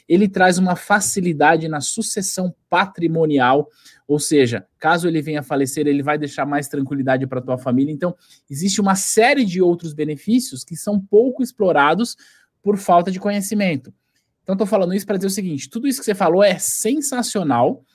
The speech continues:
a gente tem de entender que a gente soluciona problema e que se eu me nego a vender essa solução de problema, eu estou deixando a pessoa sofrendo ali com uma necessidade e eu serei mais capaz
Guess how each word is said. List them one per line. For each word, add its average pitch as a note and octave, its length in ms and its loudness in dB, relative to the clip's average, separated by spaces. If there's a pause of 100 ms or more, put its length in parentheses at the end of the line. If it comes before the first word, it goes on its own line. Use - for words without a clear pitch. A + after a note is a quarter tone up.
(140)
a A#2+ 60 -8
gente D#3 260 -6
tem F#3+ 200 0
de F#3 320 -4
entender E3 340 -6
que E3 100 -8
a D#3 80 -2
gente F3 280 -2
soluciona C#3+ 580 -4
problema C3 580 0 (360)
e D3 80 -10
que - 120 -6
se F#3+ 280 2
eu A#3 320 8
me F3 180 0
nego E3 480 2
a C3+ 320 2
vender D3 400 -2
essa D3+ 160 -4
solução C#3+ 420 -4
de C#3+ 80 -4
problema, C#3+ 380 -4
eu E3+ 60 -6
estou D#3+ 260 -8 (140)
deixando F#3 680 0 (300)
a C#3 80 -8
pessoa D3 320 -2
sofrendo F3 720 2
ali C#3 260 4
com F#3 140 -8
uma C3 220 2
necessidade B2+ 920 -4 (640)
e F3 120 2
eu A#3+ 100 8
serei A#3 340 4
mais G3 360 0
capaz D#3 880 0